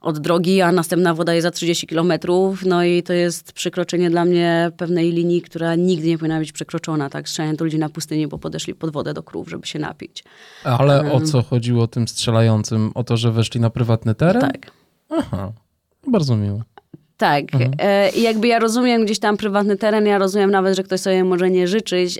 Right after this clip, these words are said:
Speaker 1: ale wiesz, ta
Speaker 2: No,
Speaker 1: symbolika
Speaker 2: absurd.
Speaker 1: bycia na pustyni i to, że
Speaker 2: Mhm.
Speaker 1: ktoś do siebie strzela, że podchodzisz z-, na, żeby się napić zagnojone wody dla krów, no Kamil, n-,
Speaker 2: Nie,
Speaker 1: no
Speaker 2: nie,
Speaker 1: nie.
Speaker 2: to nie.
Speaker 1: No właśnie,
Speaker 2: Nie,
Speaker 1: nie.
Speaker 2: to jest dramat.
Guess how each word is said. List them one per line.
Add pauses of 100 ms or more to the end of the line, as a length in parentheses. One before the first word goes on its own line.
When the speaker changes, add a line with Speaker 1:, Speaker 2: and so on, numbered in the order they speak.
(120)
Speaker 1:
ale (760)
wiesz,
ta
Speaker 2:
No,
Speaker 1:
symbolika
Speaker 2:
absurd.
Speaker 1:
bycia
na
pustyni
i
to,
że
Speaker 2:
Mhm.
Speaker 1:
ktoś
do
siebie
strzela,
że
podchodzisz
z-,
na, (320)
żeby
się
napić
zagnojone
wody
dla
krów, (480)
no
Kamil,
n-, (260)
Speaker 2:
Nie, (100)
Speaker 1:
no
Speaker 2:
nie,
Speaker 1:
nie.
Speaker 2:
to
nie. (720)
Speaker 1:
No
właśnie,
Speaker 2:
Nie,
Speaker 1:
nie.
Speaker 2:
to
jest
dramat.